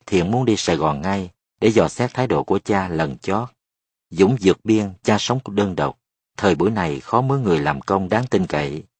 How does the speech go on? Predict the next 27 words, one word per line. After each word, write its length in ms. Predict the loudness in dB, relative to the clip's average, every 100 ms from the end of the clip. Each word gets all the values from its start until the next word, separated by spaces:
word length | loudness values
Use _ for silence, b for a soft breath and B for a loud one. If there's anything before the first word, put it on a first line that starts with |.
| _ _ _ _ _ _
Tâm 180 | 0 0
sầu, 500 | 0 0 0 -2 -6
bệnh 280 | -2 0 -2
phát, 300 | -4 -4 -4 -8 _ _ _ _
hai 240 | -4 -4 0
đứa 160 | -2
con, 400 | 0 0 0 -4 0
đứa 200 | 4 4 2
vượt 180 | -2 0
biên, 240 | 0 0 -4
đứa 240 | -2 2 2 0
về 220 | -2 0
quê 220 | 2 2 2
vợ, 340 | -2 -2 -6 -10 _ _ _
thân 260 | 0 2 2
già 280 | 0 0 -2
cô 160 | 4 4
độc 200 | 4 -2 -2
trong 140 | 0
biệt 200 | -2 -4
thự 240 | -4 -2
như 300 | -2 0 2
ở 160 | 2 0 0
tù, 320 | 2 0 -4 _ _ 0
lấy 140 | 2
gì 200 | 4 2
làm 240 | 2 -2